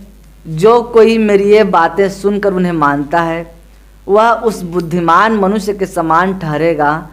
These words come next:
जिसने अपना घर चट्टान पर बनाया।" तो प्रभु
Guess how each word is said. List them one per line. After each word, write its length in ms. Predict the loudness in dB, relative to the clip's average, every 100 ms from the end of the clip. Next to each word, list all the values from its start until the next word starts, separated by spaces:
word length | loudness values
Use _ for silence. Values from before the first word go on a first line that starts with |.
| -20 -18 -10
जिसने 460 | -4 -4 -2 -4
अपना 440 | -2 -2 -2 0 0
घर 240 | 0 -4
चट्टान 760 | -4 -2 -4 -4 -2 0 0 -2
पर 180 | -6 -4
बनाया।" 500 | -6 -8 -10 -14 -18 -20 _ _ _ _ _ -20 -6
तो 100 | -6
प्रभु 440 | 0 0 2 -2